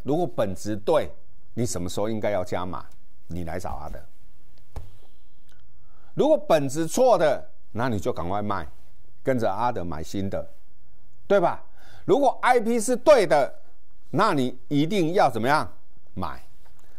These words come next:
如果I C设计是对的，那你一定要找机会再买，对不对？没错吧？所以我跟你讲这个，你同意吧？同意吧？所以我们再来讲，咱咧做股票，咱来买新的嘛，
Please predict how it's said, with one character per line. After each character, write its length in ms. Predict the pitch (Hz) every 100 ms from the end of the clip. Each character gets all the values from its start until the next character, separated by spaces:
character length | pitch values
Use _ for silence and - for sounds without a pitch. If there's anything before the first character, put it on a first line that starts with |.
| - -
如 160 | -
果 160 | 254 -
I 220 | 208 240
C 220 | 214 254 226
设 200 | 262 220
计 160 | 233
是 160 | 202 247
对 340 | - 294 214
的， 280 | 175 156 - -
那 260 | 123 151
你 200 | 107 98
一 160 | 117 113
定 120 | 147
要 120 | 151
找 180 | - 85
机 220 | 90 117
会 200 | 110 117
再 200 | 98 120
买， 260 | 95 87 - - -
对 100 | -
不 80 | 165
对？ 300 | 220 185 110 - - - - - - - - -
没 120 | 120
错 220 | 180 175
吧？ 240 | 127 95 - - -
所 140 | - 247
以 40 |
我 200 | 220 165
跟 200 | 156 247
你 80 | 220
讲 220 | 156 113 113
这 200 | - 214
个， 180 | - 131
你 160 | 117 104
同 220 | 98 123
意 80 | 135
吧？ 180 | 92 85
同 220 | 113 143
意 60 | 147
吧？ 160 | 101 - - -
所 180 | - 247
以 40 |
我 120 | 240 262
们 80 |
再 120 | 240 202
来 100 | 160
讲， 240 | 175 117 - -
咱 140 | 127
咧 100 | 202
做 160 | 190 196
股 200 | 156 156
票， 240 | 131 107 - -
咱 120 | 123
来 100 | 151
买 160 | 127 123
新 400 | - 131 135 139
的 180 | 135
嘛， 240 | 135 98